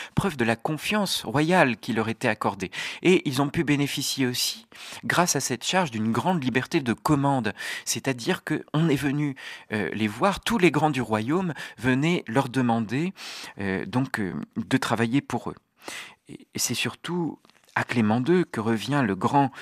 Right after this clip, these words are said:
euh, fait d'armes de la dynastie, celui qui, euh, euh, emporte tous les succès, celui qui, euh, permet leur renommée aujourd'hui, c'est la digue de La Rochelle. La digue de La Rochelle,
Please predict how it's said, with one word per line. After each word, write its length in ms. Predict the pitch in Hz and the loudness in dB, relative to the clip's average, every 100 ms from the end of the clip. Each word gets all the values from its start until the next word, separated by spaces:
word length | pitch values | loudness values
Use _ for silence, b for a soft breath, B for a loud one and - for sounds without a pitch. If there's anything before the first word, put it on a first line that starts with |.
| B B | B B
euh, 140 | 95 92 | -6 -4
fait 180 | - 127 | -2 2
d'armes 280 | 139 143 110 | 4 4 4
de 80 | |
la 100 | 101 | 2
dynastie, 560 | 95 107 98 - - - | 0 0 0 0 -6 -4
celui 440 | - 135 127 156 | -2 0 0 0
qui, 340 | - - 120 117 | -4 -8 0 0
euh, 60 | 101 B B B B | 0 B B B B
euh, 120 | 95 - | -6 4
emporte 580 | 135 139 - 190 - 120 107 - B B | 6 6 2 -2 -2 -2 -4 -6 B B
tous 100 | 156 | 0
les 120 | 131 | 0
succès, 420 | - 131 - 226 | 0 -2 0 2
celui 360 | 202 143 123 143 | 2 2 2 0
qui, 340 | - 123 117 | -2 -4 2
euh, 100 | 113 | 2
permet 400 | - 127 123 151 | 2 0 4 4
leur 240 | 120 107 101 | 6 4 2
renommée 400 | 123 123 120 123 | 4 4 4 2
aujourd'hui, 460 | 117 139 139 202 196 B | 2 -2 -2 -4 -4 B
c'est 160 | - 170 | -2 4
la 100 | 143 | 4
digue 220 | 120 151 | 2 -2
de 80 | 127 | 2
La 120 | 120 | 4
Rochelle. 500 | 110 147 - 220 180 - B B B B | 4 2 2 0 -2 -8 B B B B
La 80 | 123 | -4
digue 220 | 135 - | -2 0
de 100 | 127 | 2
La 100 | 113 | 2
Rochelle, 520 | 113 110 208 214 190 | 2 0 2 0 -2